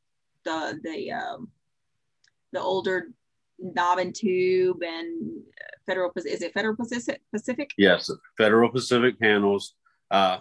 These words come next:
Speaker 2: older knob and tube wiring, that's not preferred by anybody. Uh, ideally, we don't tell you ever to really rewire a house unless that wiring has been damaged. Uh, but we do tell you, as you upgrade the home, start removing that.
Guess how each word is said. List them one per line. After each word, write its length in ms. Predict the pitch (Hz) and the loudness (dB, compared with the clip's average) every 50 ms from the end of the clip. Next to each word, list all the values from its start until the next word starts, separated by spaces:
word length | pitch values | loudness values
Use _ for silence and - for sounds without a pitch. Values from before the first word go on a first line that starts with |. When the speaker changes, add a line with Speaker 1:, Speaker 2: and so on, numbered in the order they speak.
| - _ - | -8 _ -2
Speaker 2:
older 320 | 120 131 151 151 160 160 | 0 0 2 2 2 0
knob 260 | 147 147 147 143 139 143 | 2 2 2 0 0 -2
and 120 | 139 127 | -4 -6
tube 220 | - 151 143 135 | -6 -6 -6 -4
wiring, 640 | 131 127 131 131 131 131 127 127 127 127 123 123 120 _ _ _ _ _ _ _ - | -2 0 2 2 2 2 2 2 2 2 0 -2 -6 _ _ _ _ _ _ _ 0
that's 220 | 110 113 113 - 139 | 0 0 2 2 2
not 200 | 131 123 117 - | 2 2 2 0
preferred 400 | 117 107 - 113 110 110 104 95 | -4 -4 0 0 2 2 2 2
by 160 | 101 95 90 | 2 0 0
anybody. 580 | 95 92 90 85 76 73 78 71 69 67 67 - - - - - | 0 -2 -2 -4 -4 -4 -6 -6 -6 -8 -12 -14 -18 -20 -10 -4
Uh, 300 | - 92 90 85 82 78 - - _ _ _ _ - | 0 2 4 4 2 0 -4 -10 _ _ _ _ 0
ideally, 540 | 104 113 117 104 113 117 117 117 113 113 110 | 2 2 4 4 4 4 4 4 4 2 2
we 140 | 104 117 113 | 2 2 2
don't 180 | 110 101 - | 2 0 -2
tell 200 | - - 104 101 | 0 2 2 2
you 260 | 101 101 101 98 92 - | 2 2 0 -2 -2 -2
ever 340 | 90 95 90 92 92 90 87 | -2 -2 -2 -2 -2 -4 -4
to 80 | - 87 | -4 -4
really 320 | 82 90 90 85 87 85 | 0 0 2 2 2 0
rewire 560 | 78 80 87 90 87 85 85 85 85 85 85 82 | 2 2 2 2 4 4 4 4 4 4 4 2
a 40 | |
house 380 | 82 90 87 85 85 87 - - | 2 0 0 0 0 0 -2 -6
unless 320 | - 82 80 80 80 - - | -12 -6 -4 -4 -2 -2 -2
that 180 | 82 69 - - _ | -4 -4 -6 -6 _
wiring 400 | 85 85 85 82 82 80 80 76 | 0 2 2 4 2 0 -2 -6
has 140 | 78 73 | -8 -8
been 200 | - - 82 80 76 | -6 -6 -6 -4 -4
damaged. 560 | 78 78 80 82 87 87 82 - - - - _ - - - - - - - _ - | -2 -2 -2 -2 -2 -4 -4 -4 -6 -10 -10 _ -16 -14 -14 -14 -14 -16 -12 _ 0
Uh, 240 | 80 80 78 73 71 73 | 0 0 0 0 -2 0
but 300 | 87 107 107 98 - - - | 4 6 6 6 6 4 2
we 100 | 104 104 | 4 4
do 140 | 92 104 101 | 6 4 4
tell 280 | 98 - 104 95 95 95 | 4 2 2 2 2 2
you, 260 | 92 92 90 87 - _ _ _ _ _ _ - | 4 4 2 0 0 _ _ _ _ _ _ 0
as 240 | 90 98 113 104 98 | 2 2 2 2 0
you 120 | 120 120 - - | -2 -2 0 0
upgrade 440 | 98 107 98 - 113 110 107 107 98 | -2 -4 -2 -2 0 0 2 2 0
the 100 | 107 98 | -2 -4
home, 420 | - 110 107 104 104 101 104 98 98 | -2 0 0 2 2 0 0 -2 -6
start 340 | - - - 104 104 92 - | -10 -4 -2 0 0 0 0
removing 540 | 95 95 92 90 87 85 80 78 80 76 71 | 0 -2 -2 -2 -2 -4 -4 -4 -6 -4 -4
that. 180 | 71 - - | -6 -6 -8